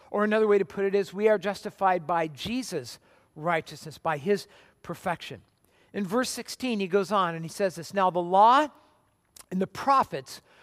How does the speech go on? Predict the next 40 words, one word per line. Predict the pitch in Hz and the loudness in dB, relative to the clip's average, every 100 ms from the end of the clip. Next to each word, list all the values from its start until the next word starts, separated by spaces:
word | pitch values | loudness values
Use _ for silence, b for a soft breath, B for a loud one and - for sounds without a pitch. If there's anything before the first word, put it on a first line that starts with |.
| b - | b -4
were | 196 | -4
until | 185 214 208 | 2 4 4
John." | 147 196 147 | 4 0 0
He's | 151 | -6
talking | - 185 185 | -2 -2 0
about | 175 160 | -2 -2
John | - 180 180 | -2 -4 -4
the | |
Baptist. | 165 170 156 120 104 - _ b b b b b b b | -2 -2 -2 -8 -18 -20 _ b b b b b b b
"And | 196 | -6
since | - 349 370 - | 2 2 2 -4
then, | 185 156 165 b b b | -6 -6 -10 b b b
the | 160 | -4
good | 233 339 | 2 2
news | 330 294 202 | 2 -2 -4
of | 185 | -8
the | |
kingdom | - 285 269 208 | -8 -6 -4 -6
of | 147 | -2
God | 220 226 151 156 147 _ _ _ _ _ | 4 6 6 0 -8 _ _ _ _ _
is | 160 | -18
preached. | - 214 151 107 - - _ _ b b b | -8 -6 -6 -8 -20 -20 _ _ b b b
And | 196 | 6
everyone | 247 330 302 285 | 6 8 6 4
forces | - 262 - 226 | -2 -2 -4 -8
his | 214 185 | -10 -4
way | 208 202 | -2 0
into | 202 202 165 | -2 -4 -8
it. | 143 - | -8 -4
But | 208 | -4
it | 202 | -4
is | 180 | -8
easier | 226 285 302 302 | -2 0 0 -2
for | 262 - | -6 -4
heaven | 240 247 | -2 -2
and | 233 | 0
earth | 220 208 | -2 -2
to | 185 | -8
pass | - 202 196 202 | -6 -4 -4 -4
away | 190 170 160 | 0 0 0